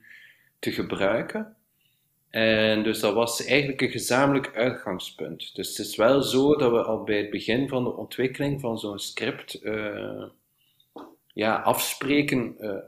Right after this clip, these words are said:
met Romain, in dit, eh, de artistieke leider van Silberzee, in dit geval, van hey, we gaan dit zo aanpakken. Ehm, en hij, hij heeft dan natuurlijk ook naar een componist ge-, gezocht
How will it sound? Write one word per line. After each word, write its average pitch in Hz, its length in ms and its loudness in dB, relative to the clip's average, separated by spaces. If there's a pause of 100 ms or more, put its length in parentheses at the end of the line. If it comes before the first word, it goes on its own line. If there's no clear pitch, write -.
(200)
met 101 240 -4
Romain, 107 680 0
in 113 100 0
dit, - 500 -2
eh, 104 260 -6
de - 100 -4
artistieke - 500 -8
leider 127 380 2
van 113 180 -2
Silberzee, 107 720 -6
in 104 140 -10
dit 104 180 -6
geval, 95 640 -2 (420)
van 95 140 -4
hey, 113 240 0
we 98 80 -2
gaan 101 440 -6 (400)
dit 101 260 -8
zo 135 400 2
aanpakken. 113 640 -4 (520)
Ehm, 101 580 -4 (1400)
en 92 200 -6
hij, 87 280 -10
hij - 180 -14
heeft 90 180 -10
dan 104 100 -4
natuurlijk 113 500 -6
ook - 380 -6 (120)
naar 98 260 -6
een 101 100 -8
componist 98 680 -4
ge-, - 280 -4 (140)
gezocht - 760 -6